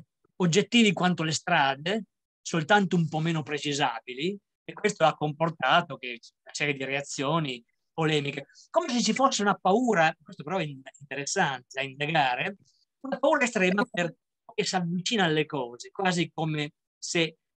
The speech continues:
pensare ai sentimenti come delle quasi cose, cosa che Schmitt in effetti farà qualche anno dopo,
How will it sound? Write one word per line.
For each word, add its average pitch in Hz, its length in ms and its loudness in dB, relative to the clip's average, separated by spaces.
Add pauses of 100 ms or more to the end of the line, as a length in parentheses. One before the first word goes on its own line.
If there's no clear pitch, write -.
(140)
pensare 190 360 2
ai 180 60 4
sentimenti 165 540 0
come 151 320 -4
delle 139 220 -8
quasi 170 340 -2
cose, 139 280 2
cosa - 240 -14
che - 100 -20
Schmitt 147 280 -6
in 127 80 -20
effetti - 360 -14
farà 135 280 -10
qualche - 300 -10
anno 139 220 -6
dopo, 165 500 -6